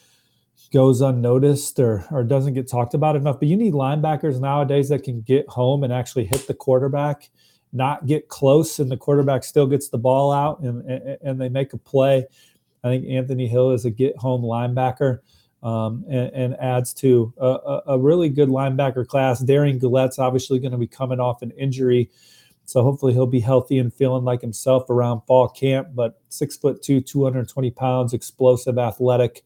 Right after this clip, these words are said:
Um, and then I know that, uh, people around the Austin program are excited about Leona Lefau from Hawaii there,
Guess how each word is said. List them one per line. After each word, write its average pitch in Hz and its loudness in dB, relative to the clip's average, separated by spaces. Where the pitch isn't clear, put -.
Um, 117 0
and 127 -2
then 123 0
I 123 0
know 123 2
that, 117 -2
uh, 127 -4
people 135 -2
around 120 0
the 117 -4
Austin 123 -4
program 120 0
are 117 0
excited 123 0
about 120 -2
Leona 123 2
Lefau 117 0
from 120 -2
Hawaii 123 4
there, 117 0